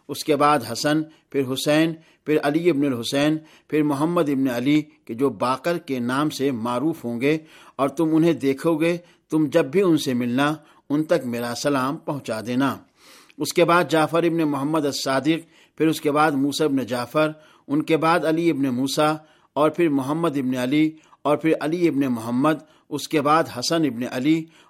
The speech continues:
اور ان کے بعد میرا آخری جانشین ہوگا جس کا نام، میرا نام اور جس کی کنیت میری کنیت ہے۔ وہ زمین پر اللہ کی حجت اور بندوں کے درمیان بقیت اللہ ہیں۔ وہ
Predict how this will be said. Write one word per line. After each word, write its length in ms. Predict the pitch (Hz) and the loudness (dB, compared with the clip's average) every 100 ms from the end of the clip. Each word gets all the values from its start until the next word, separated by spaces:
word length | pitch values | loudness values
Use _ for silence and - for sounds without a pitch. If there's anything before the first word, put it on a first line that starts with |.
| - | 0
اور 160 | 151 | 2
ان 120 | 165 | 2
کے 140 | 160 156 | 2 0
بعد 220 | 156 170 | 2 2
میرا 440 | 139 120 143 160 160 | 0 -2 0 -2 -2
آخری 360 | 123 117 147 156 | -6 -4 -4 -4
جانشین 540 | 127 117 113 - 170 | -4 -8 -8 -4 -2
ہوگا 420 | 131 143 151 160 165 - - - | 0 0 2 0 -4 -16 -20 -8
جس 160 | 139 | -6
کا 140 | - 143 | -2 0
نام، 320 | 139 151 160 - | 2 2 0 -6
میرا 380 | - 127 139 156 | -6 -2 0 2
نام 260 | 156 156 170 175 _ - - | 2 2 -2 -6 _ -10 -6
اور 60 | 127 | -4
جس 180 | 139 | -4
کی 140 | - 139 | -2 -4
کنیت 480 | 135 131 131 156 156 | -2 0 2 0 -2
میری 380 | 135 151 170 165 | -2 0 0 -2
کنیت 540 | 160 113 113 113 110 | -4 -8 -6 -8 -6
ہے۔ 200 | 131 127 90 _ - - _ - | -2 -2 -4 _ -20 -20 _ -4
وہ 120 | 143 | 0
زمین 340 | 147 156 185 | 4 4 4
پر 120 | 180 175 | 4 2
اللہ 340 | 156 156 170 175 | 2 2 2 0
کی 80 | 139 | -4
حجت 480 | 135 - 165 165 - _ _ | -6 0 0 0 -8 _ _
اور 140 | 135 135 | -2 -2
بندوں 380 | 139 147 165 | 0 0 0
کے 120 | 175 147 | -2 -2
درمیان 540 | 123 120 127 143 151 | -4 -4 -2 -2 -2
بقیت 420 | 131 147 160 123 | -4 -2 -4 -4
اللہ 420 | 117 110 117 113 | -8 -6 -4 -4
ہیں۔ 180 | 135 131 92 _ _ - _ | -4 -4 -6 _ _ -20 _
وہ 100 | 139 | -8